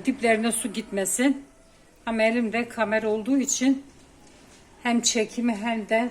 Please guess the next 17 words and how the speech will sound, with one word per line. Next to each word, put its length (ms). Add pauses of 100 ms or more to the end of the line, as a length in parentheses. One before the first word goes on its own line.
e, 60
yıkama 500
olduğu 220
için, 480 (800)
e, 40 (360)
öyle 140
yapamıyorum. 680 (1400)
Böyle 260
yapın 440
isterseniz, 680
böyle 300
daha 180
iyi 160
olur. 220
Böyle 140
yan 200
yatırın, 680